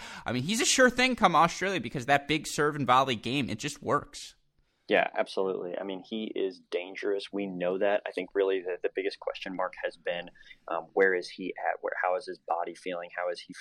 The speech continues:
Speaker 2: physically? Um, because if he's in a good s-, if he's in a good spot physically, you know, he can take out anybody with that serve, with the power he brings to the court. And he put that on display with a straight set win over a guy who's been in really good form. I mean, that's impressive.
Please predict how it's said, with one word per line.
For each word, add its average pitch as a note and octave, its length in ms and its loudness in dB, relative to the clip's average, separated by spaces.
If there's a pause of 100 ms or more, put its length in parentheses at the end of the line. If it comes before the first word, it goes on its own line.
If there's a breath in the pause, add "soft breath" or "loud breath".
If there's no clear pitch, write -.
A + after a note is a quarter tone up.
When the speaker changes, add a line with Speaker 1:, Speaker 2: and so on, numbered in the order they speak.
Speaker 2:
physically? A#2 500 -2 (360 loud breath)
Um, E2 320 -4
because G2+ 180 -2
if G2 80 -4
he's C#3 160 0
in B2 80 -2
a G2+ 60 0
good F#2+ 160 2
s-, - 160 -16 (140)
if - 200 -2
he's D#3 140 -2
in D3+ 60 0
a G#2 60 0
good F#2+ 160 0
spot - 240 -2
physically, E2+ 440 -4
you - 180 -12
know, - 80 -14 (100)
he G#2+ 60 -6
can - 140 -12
take F2 240 -2
out D2+ 180 2
anybody E2 400 -6
with F#2+ 200 -2
that - 200 -2
serve, F#2 340 -2
with F#2 200 -4
the - 160 -6
power E2+ 320 -2
he F2+ 100 -14
brings F2 320 -6
to - 100 -8
the - 60 -12
court. F#2 300 -2
And F#2+ 100 0 (240 loud breath)
he - 140 -6
put - 160 2
that A2 160 6
on G2 100 -2
display E2+ 480 -2
with - 100 -4
a - 40 -8
straight - 400 -2
set - 240 0
win F2+ 260 -6 (160)
over G2+ 300 2
a F2 60 -2
guy F2 200 2
who's F2 160 -8
been F2 100 -4
in E2+ 60 -6 (180)
really F2 200 -4
good - 240 -10
form. E2+ 340 -6
I D#2 180 -4
mean, - 240 -10
that's F#2+ 260 4
impressive. E2+ 500 0